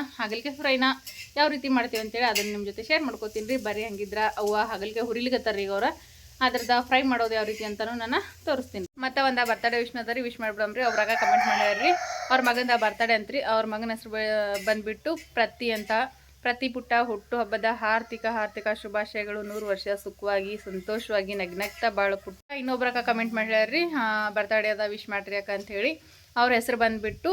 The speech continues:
ಅನುಶ್ರೀ ಅಂತ. "ಅನುಶ್ರೀ ಅಕ್ಕ, ಹುಟ್ಟು ಹಬ್ಬದ ಹಾರ್ದಿಕ, ಹಾರ್ದಿಕ ಶುಭಾಶಯಗಳು, ನೂರು ವರ್ಷದ ಸುಖವಾಗಿ ಸಂತೋಷವಾಗಿ ನಗ್ನಗ್ತಾ ಬಾಳಿ" ಅಂತ ಹೇಳಿ ನಾನು ಆ ದೇವರಲ್ಲಿ ಕೇಳ್ಕೊಂತೀನಿ.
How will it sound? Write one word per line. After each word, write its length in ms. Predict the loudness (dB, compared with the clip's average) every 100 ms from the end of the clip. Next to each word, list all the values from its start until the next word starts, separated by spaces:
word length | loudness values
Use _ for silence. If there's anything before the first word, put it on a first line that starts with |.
| 2 2
ಅನುಶ್ರೀ 340 | 0 -4 -2 -2
ಅಂತ. 180 | 2 2 2
"ಅನುಶ್ರೀ 300 | -2 -4 -4
ಅಕ್ಕ, 180 | 0 0
ಹುಟ್ಟು 320 | 0 -2 0
ಹಬ್ಬದ 340 | 0 0 0 0
ಹಾರ್ದಿಕ, 400 | 2 2 0 -6
ಹಾರ್ದಿಕ 400 | -2 -2 -2 -6 -6 -6
ಶುಭಾಶಯಗಳು, 600 | -2 -2 -2 -4 -2 -4
ನೂರು 240 | -4 -2
ವರ್ಷದ 360 | -2 -4 -4 -4 -4
ಸುಖವಾಗಿ 500 | -10 0 2 2 -4
ಸಂತೋಷವಾಗಿ 800 | -6 -6 -2 -4 -2 -4 -4 -6
ನಗ್ನಗ್ತಾ 540 | -6 -6 -8 -2 -2
ಬಾಳಿ" 320 | 2 2 2
ಅಂತ 200 | 0 -2
ಹೇಳಿ 200 | -2 -2 -2
ನಾನು 120 | -4
ಆ 40 |
ದೇವರಲ್ಲಿ 380 | -4 -6 -6 -8 -6
ಕೇಳ್ಕೊಂತೀನಿ. 480 | -4 -4 -6 -8